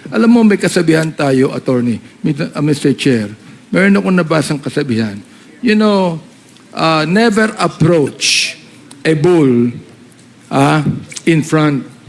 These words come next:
and never approach a horse behind, and never approach an idiot in any direction. Oh,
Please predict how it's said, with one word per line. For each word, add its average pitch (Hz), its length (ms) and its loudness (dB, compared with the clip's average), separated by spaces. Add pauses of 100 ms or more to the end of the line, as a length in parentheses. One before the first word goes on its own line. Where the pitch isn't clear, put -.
(880)
and 165 160 4
never 214 320 2
approach 175 800 0 (480)
a 156 80 2
horse 151 720 0 (480)
behind, 180 560 2 (1120)
and 185 240 4
never 247 320 2
approach 180 800 -2
an 185 160 4
idiot 180 560 0 (480)
in 190 160 0
any 185 400 2
direction. 127 640 0 (1400)
Oh, 120 240 -4